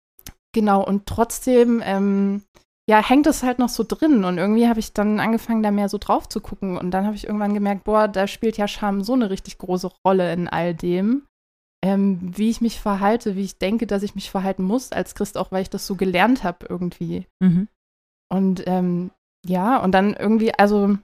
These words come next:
Speaker 1: auch generell rauszukommen aus so diesem alten Gemeindesystem hat irgendwie auch nochmal geholfen, da mehr drauf zu gucken.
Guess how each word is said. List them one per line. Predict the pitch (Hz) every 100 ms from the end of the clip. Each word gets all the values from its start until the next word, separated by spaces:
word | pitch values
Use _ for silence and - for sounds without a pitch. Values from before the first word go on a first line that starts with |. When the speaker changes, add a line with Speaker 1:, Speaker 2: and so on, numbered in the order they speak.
| - -
Speaker 1:
auch | 202
generell | 208 247 240 226
rauszukommen | 208 196 254 - - - 233 233 233
aus | - 208 -
so | 208
diesem | 208 202 -
alten | 185 208
Gemeindesystem | 226 202 208 208 214 - - 220 214 202
hat | 196
irgendwie | 202 208
auch | 202
nochmal | 214 208 196
geholfen, | 202 208 - 208
da | 196
mehr | 196
drauf | 185 202 -
zu | 226
gucken. | - 202 - 226 302